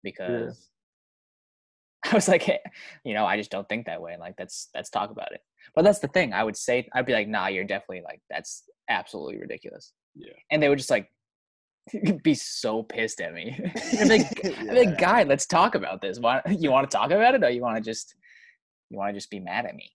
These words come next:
Speaker 1: <laughs> You know, I feel like, I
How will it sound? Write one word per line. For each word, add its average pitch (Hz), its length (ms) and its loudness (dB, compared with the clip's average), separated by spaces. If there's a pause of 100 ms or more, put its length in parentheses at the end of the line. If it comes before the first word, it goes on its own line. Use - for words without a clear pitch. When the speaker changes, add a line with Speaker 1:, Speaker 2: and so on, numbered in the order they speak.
(140)
Speaker 1:
<laughs> 719 640 -2 (1160)
You 143 120 -2
know, 127 120 2
I 127 120 2
feel 185 160 2
like, 143 180 0 (1900)
I - 100 -18